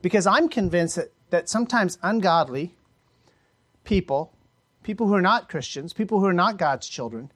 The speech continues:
they read this, and it doesn't make sense to them, so they make it make sense to them. They make things up.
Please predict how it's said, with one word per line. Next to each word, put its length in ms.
they 160
read 340
this, 440
and 100
it 40
doesn't 240
make 180
sense 320
to 120
them, 280
so 180
they 160
make 280
it 100
make 180
sense 300
to 100
them. 160
They 100
make 200
things 240
up. 300